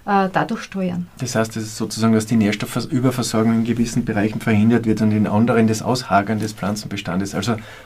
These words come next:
Speaker 2: Wasser ist nicht nur für das Tier wichtig, sondern auch, hilft mir auch auf der Weide, die Tiere ein bisschen zu steuern.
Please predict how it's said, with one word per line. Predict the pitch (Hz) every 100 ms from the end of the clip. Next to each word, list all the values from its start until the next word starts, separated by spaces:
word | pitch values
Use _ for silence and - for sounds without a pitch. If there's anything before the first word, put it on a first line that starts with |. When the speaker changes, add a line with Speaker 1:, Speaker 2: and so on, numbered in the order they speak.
| -
Speaker 2:
Wasser | 101 113 - 131 123
ist | 131 - - - - -
nicht | 110 110 120
nur |
für | 110
das | 107 -
Tier | 120 135
wichtig, | 143 143 131
sondern | - 123 120
auch, | 104 110 - - - -
hilft | - 139 139 - 131
mir | 127 120
auch | 117 120 - - -
auf | 95
der | - 101
Weide, | 92 104 120
die | 117
Tiere | 113 139 147 135 110
ein |
bisschen | - - -
zu | -
steuern. | 143 - 113 95 82